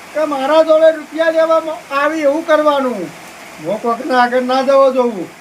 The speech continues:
એટલે કોઈ આગળ ના આવવું જોવે. પગથિયો અધર ચડે એટલે મારા કોકના કોક ઘણું ગાલવા જોવા છે.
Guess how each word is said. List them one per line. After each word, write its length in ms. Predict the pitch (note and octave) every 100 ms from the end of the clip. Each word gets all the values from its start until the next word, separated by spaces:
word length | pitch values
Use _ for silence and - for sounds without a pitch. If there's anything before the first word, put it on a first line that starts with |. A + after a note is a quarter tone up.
| - A#3
એટલે 160 | B3 B3
કોઈ 200 | C4 D4+
આગળ 320 | D#4 C#4+ D4 C#4+
ના 180 | C4+ B3+
આવવું 260 | A3 A#3+
જોવે. 300 | G3+ F#3 F#3
પગથિયો 500 | B3 B3+ C4 C#4 C4+
અધર 240 | A3+ A3+ B3
ચડે 260 | C4 C4
એટલે 200 | B3+ C4
મારા 460 | B3 G#3 G3+ A3+ A#3
કોકના 420 | A#3 A3 A3 A3+
કોક 200 | A3+ A3 D#3+
ઘણું 260 | F3 G3+
ગાલવા 340 | F#3 E3 F3 F3+
જોવા 280 | F3 E3+
છે. 140 | D#3+